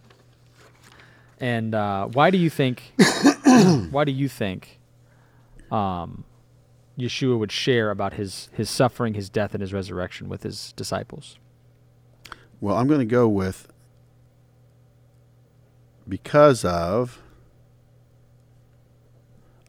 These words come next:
Speaker 2: unmet expectations.
Speaker 1: Huh. So you think he was trying to prevent unmet expectations?
Speaker 2: Because of unmet expectations, meaning that, um,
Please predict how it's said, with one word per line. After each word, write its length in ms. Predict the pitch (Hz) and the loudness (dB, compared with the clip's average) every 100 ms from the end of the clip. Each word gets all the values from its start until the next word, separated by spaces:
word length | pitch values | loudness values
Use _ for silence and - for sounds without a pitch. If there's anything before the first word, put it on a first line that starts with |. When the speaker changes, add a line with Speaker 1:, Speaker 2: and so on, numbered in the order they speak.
| - | -4
Speaker 2:
unmet 600 | 117 131 139 131 123 127 - _ | 0 4 4 4 4 0 -4 _
expectations. 1300 | 117 110 - 110 - - 113 107 - - - - - - _ _ _ - | -6 -6 -4 -6 -6 -4 -4 -4 -8 -12 -14 -18 -20 -20 _ _ _ -4
Speaker 1:
Huh. 200 | 254 127 - _ _ _ _ _ _ _ _ _ _ - _ _ _ _ _ _ _ _ _ _ _ _ _ _ _ _ _ _ _ _ _ - | -2 -2 -6 _ _ _ _ _ _ _ _ _ _ -20 _ _ _ _ _ _ _ _ _ _ _ _ _ _ _ _ _ _ _ _ _ -14
So 140 | - | -2
you 80 | 127 | 2
think 180 | 131 117 | 2 2
he 60 | 117 | 0
was 100 | - | 0
trying 180 | 113 | 0
to 60 | 101 | 0
prevent 400 | 104 90 98 123 | -4 -2 -2 -2
unmet 280 | 135 135 131 | -2 0 0
expectations? 680 | 139 - 143 147 139 156 151 | -2 -6 -4 -2 -2 -4 -6
Speaker 2:
Because 380 | 143 - 151 131 | -4 4 4 4
of 100 | 127 - | 0 0
unmet 560 | 139 143 127 123 - - - _ _ _ _ _ _ _ _ _ _ - | 2 4 4 2 -2 -20 -20 _ _ _ _ _ _ _ _ _ _ -8
expectations, 800 | 110 - 101 117 104 98 90 98 | -6 -6 -4 0 0 -2 -6 -2
meaning 380 | 113 113 104 | -2 0 -2
that, 220 | 101 98 98 | -2 -2 -4
um, 380 | 95 92 87 | -4 -6 -10